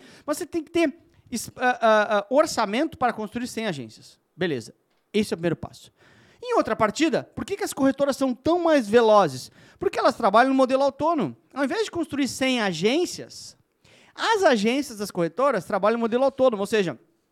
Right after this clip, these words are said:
eu pego e falo assim, "Germano, você é de Porto Alegre. Eu quero construir uma agência em Porto Alegre." Só que ao invés de eu, corretora, construir, eu quero que você abra. Você abre o seu escritório.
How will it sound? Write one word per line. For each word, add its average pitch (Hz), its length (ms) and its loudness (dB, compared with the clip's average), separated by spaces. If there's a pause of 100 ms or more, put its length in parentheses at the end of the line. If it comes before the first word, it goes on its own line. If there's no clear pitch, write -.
(320)
eu 247 160 8
pego 247 220 0
e - 20 -14
falo 220 100 -2
assim, 202 120 -8
"Germano, 220 360 -2 (380)
você 208 280 0
é 240 60 0
de 233 80 -10
Porto 233 260 -4
Alegre. 160 380 -2 (580)
Eu 202 140 2
quero 233 240 -2
construir 233 600 -6
uma 233 160 -4
agência 226 420 -4
em 240 60 -6
Porto 233 200 -4
Alegre." 196 380 0 (140)
Só 262 120 -2
que 277 80 -4
ao 269 40 0
invés 247 240 2
de 214 80 -4
eu, 247 80 6
corretora, 202 380 -4
construir, 208 420 -6 (160)
eu 185 80 -8
quero 247 160 -4
que - 80 -12
você 220 240 -2
abra. 156 240 -2
Você 233 280 0
abre 247 160 4
o - 20 -2
seu 202 80 -6
escritório. 139 420 -8